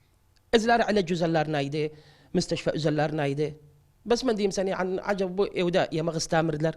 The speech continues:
Orada kalağın. Hafız istemirdiler.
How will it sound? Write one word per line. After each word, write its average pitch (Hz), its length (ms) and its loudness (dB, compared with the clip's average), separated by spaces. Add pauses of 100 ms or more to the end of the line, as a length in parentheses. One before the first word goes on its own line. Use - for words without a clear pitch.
(120)
Orada 160 220 2
kalağın. 156 400 -2 (800)
Hafız 165 420 2
istemirdiler. 156 600 0